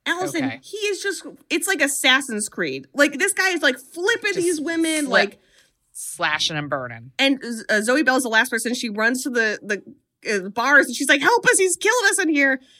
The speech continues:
Speaker 1: And, or, "She's killing us in here." And the guard runs over, unfortunately not realizing what's going on. And Gabriel is able to reach the bars,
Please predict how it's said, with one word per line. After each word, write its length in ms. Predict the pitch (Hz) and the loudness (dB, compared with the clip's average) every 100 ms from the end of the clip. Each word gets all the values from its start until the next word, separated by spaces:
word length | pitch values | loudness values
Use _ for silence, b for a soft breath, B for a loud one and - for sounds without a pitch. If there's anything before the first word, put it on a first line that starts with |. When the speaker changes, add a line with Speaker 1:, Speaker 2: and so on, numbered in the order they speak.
| b _ - | b _ -2
Speaker 1:
And, 320 | 247 233 214 | 2 2 2
or, 80 | 277 | 0
"She's 140 | 285 | 0
killing 240 | 311 269 | 0 0
us 80 | 269 | 0
in 80 | 247 | -2
here." 300 | 254 208 190 - | 0 2 0 0
And 360 | 226 214 196 | 0 0 -2
the 160 | 214 214 | -2 -2
guard 300 | 220 247 302 | 2 4 4
runs 180 | 285 254 | 2 2
over, 240 | 226 226 - | -2 -2 2
unfortunately 680 | 240 247 339 440 - 277 262 | 0 0 -2 -2 0 2 0
not 340 | 220 226 381 - | 2 6 6 4
realizing 680 | 226 285 285 247 - 262 | -2 -2 2 4 4 2
what's 180 | 226 226 | 0 -2
going 220 | 208 190 | 0 0
on. 240 | 190 175 208 b b b _ 233 | 2 0 -2 b b b _ -2
And 360 | 233 214 202 | 0 0 -2
Gabriel 760 | 196 277 220 208 180 180 190 - | 0 0 2 2 2 2 0 -2
is 200 | 226 226 | -2 -2
able 260 | - 247 262 | -2 0 0
to 140 | 262 214 | 0 0
reach 380 | 190 285 349 | 2 0 0
the 160 | 349 285 | -2 -2
bars, 480 | 233 233 214 208 | 2 4 4 4